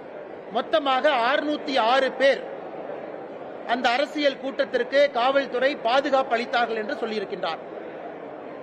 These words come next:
இருபத்தி எட்டு செப்டம்பர் கரூர்ல நடந்த பத்திரிகையாளர் சந்திப்புல ஏ டி ஜி பி திரு டேவிட்சன் அவர்கள் ஐந்நூறு பேர்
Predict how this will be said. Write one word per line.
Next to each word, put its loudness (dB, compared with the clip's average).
இருபத்தி 2
எட்டு 0
செப்டம்பர் 0
கரூர்ல 0
நடந்த 2
பத்திரிகையாளர் 0
சந்திப்புல -2
ஏ 4
டி 0
ஜி -4
பி -4
திரு 0
டேவிட்சன் 2
அவர்கள் 2
ஐந்நூறு 4
பேர் 2